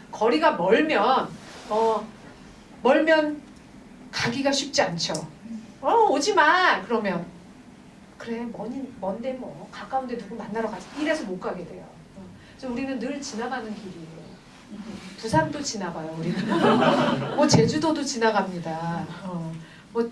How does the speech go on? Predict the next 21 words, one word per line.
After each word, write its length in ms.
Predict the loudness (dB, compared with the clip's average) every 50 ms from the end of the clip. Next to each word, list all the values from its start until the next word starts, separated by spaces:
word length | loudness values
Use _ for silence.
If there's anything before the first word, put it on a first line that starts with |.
| -4 -8
아주, 680 | -8 -6 -4 -2 0 0 2 2 2 2 0 0 -2 -4 -8 -4
아주 520 | -2 -2 0 0 0 0 0 0 -2 -4 -6
그 100 | -2 2
사람이 540 | 4 4 4 4 4 2 0 -2 -2 -4 -6 -12 -16
사업에 380 | -2 2 4 4 6 4 4
대한 300 | 4 6 4 4 4 0 -2
뭐 240 | 0 0 0 0 -4 -10 -12 -8
또 140 | -6 2 4
다른 300 | 4 4 4 4 0 -2
기회를 320 | -4 0 2 2 2 2
찾고 400 | 2 0 -2 -2 -2 -2 -2 -2
있는 260 | 0 0 0 0 2 2 0
의지가 360 | 0 2 2 4 4 4 4
명확하다 580 | 2 0 2 4 4 4 4 4 4 4 4 4
그러면 160 | 2 0 -2
우리는 320 | -4 -4 -4 -4 -4 -6 -6
미국도 400 | -8 -8 -8 -10 -12 -14 -14 -12
지나갈 420 | -10 -8 -8 -8 -8 -8 -12 -12
거예요. 200 | -14 -14 -16 -16 -14 -14 -12 -12 -14 -14 -10 -8 -8 -8 -8 -10 -14 -16 -12 -10
그쵸? 280 | -8 -4 0 2 4 6
어. 540 | 6 6 4 2 0 -2 -2 -2 -2 -4